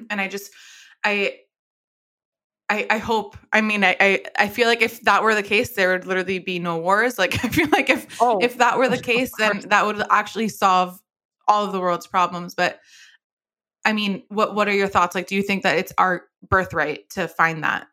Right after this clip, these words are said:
Speaker 1: active ingredient?
Speaker 2: Yeah, that's, that's a tough question to answer because I do have, like, different, like, thoughts on that. I do believe it's our birthright because it's, it's everyone's right, you know, to, to find their purpose and to see, you know, why they're here on this earth and to be as connected as they can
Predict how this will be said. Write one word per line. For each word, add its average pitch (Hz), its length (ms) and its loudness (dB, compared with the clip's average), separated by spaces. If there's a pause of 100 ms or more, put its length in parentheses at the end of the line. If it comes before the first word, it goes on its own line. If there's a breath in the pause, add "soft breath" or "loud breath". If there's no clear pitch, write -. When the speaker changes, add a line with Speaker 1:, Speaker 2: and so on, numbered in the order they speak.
(160)
Speaker 1:
active 165 280 -4
ingredient? 160 420 -4 (1200)
Speaker 2:
Yeah, 190 280 2
that's, 190 220 2
that's 240 260 0
a 285 60 0
tough - 300 -2
question 220 420 -4
to - 160 -10
answer 185 380 -4
because 190 240 -6
I 180 80 -4
do 180 180 -10
have, 180 240 -6
like, 185 140 -6 (220)
different, 180 380 -8
like, 170 180 -8 (220)
thoughts - 600 -6
on 214 160 0
that. 240 260 2 (640 loud breath)
I 202 80 6
do 226 300 -4
believe 226 280 -2
it's 202 120 0
our 185 140 2
birthright 185 840 -4 (220)
because 190 340 -4
it's, 175 220 -6
it's 185 180 -8
everyone's 190 400 -4
right, 180 500 -2
you 180 60 -8
know, 196 320 -4
to, - 140 -12
to 196 120 -14
find 185 300 -2
their 185 100 -2
purpose - 480 -4
and 196 140 -6
to 190 100 -14
see, - 200 -10
you 180 200 -8
know, 175 120 -6
why 180 340 0
they're 185 120 -2
here 180 200 -4
on 180 80 -2
this 180 180 -10
earth 185 260 -4
and 180 120 -8
to - 80 -16
be 185 120 -4
as 185 120 -2
connected 180 400 -8
as 175 100 -10
they 175 140 -6
can 180 360 -8